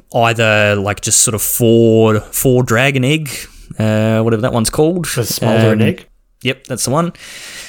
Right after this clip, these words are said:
Speaker 1: Four of those, or just four gold spans,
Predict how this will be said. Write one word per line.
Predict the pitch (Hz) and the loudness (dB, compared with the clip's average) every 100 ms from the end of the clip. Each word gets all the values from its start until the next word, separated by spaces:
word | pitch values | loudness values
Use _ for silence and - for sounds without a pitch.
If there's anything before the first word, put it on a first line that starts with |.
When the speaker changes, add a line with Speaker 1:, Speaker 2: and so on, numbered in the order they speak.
| - - | -20 -4
Speaker 1:
Four | 160 151 | 2 2
of | 120 | 4
those, | 139 151 156 160 139 - - | 2 4 4 4 2 0 -2
or | 139 117 107 107 107 | 0 2 4 4 4
just | 107 107 - | 0 -2 -2
four | - 120 110 107 107 107 | -2 0 2 2 0 0
gold | 131 151 151 | 2 2 2
spans, | - 143 135 139 139 135 135 - - | -2 -2 0 0 0 -2 -2 -4 -6